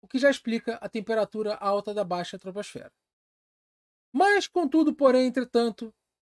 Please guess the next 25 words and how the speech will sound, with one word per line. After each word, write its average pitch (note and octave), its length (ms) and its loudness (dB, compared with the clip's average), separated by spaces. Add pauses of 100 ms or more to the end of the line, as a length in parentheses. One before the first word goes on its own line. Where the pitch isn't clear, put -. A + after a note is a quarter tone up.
(960)
o C4 60 6
El C4 120 8
Niño, C4 480 2 (560)
ele F#3+ 160 -4
já G3+ 160 4
libera G3 360 2
calor, G3+ 500 -4 (420)
a F#3 80 -6
perda C#4 500 0
de, A#3 160 -6
perda C4+ 360 0
desse A3+ 240 -4
El G#3 80 -4
Niño G#3+ 300 -8 (420)
vai A3+ 160 4
liberando G#3 420 -2
calor, F#3 260 -4
ainda G3 140 -6
mais G#3 160 -4
foi G#3+ 140 -10
uma F#3+ 60 -8
perda G3 500 -4
rápida F#3+ 460 -4
e F#3 100 -4
acentuada, F#3 760 -8